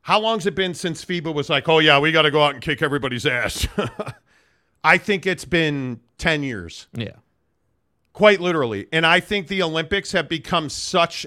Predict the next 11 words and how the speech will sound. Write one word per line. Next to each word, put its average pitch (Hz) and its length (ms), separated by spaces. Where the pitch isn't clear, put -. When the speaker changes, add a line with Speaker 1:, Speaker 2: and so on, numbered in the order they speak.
Speaker 1:
a, 143 600
I 151 120
think 202 240
the 196 140
Olympics 170 420
have 180 120
become 156 320
such - 460
a 165 80
thing 151 640
that 143 480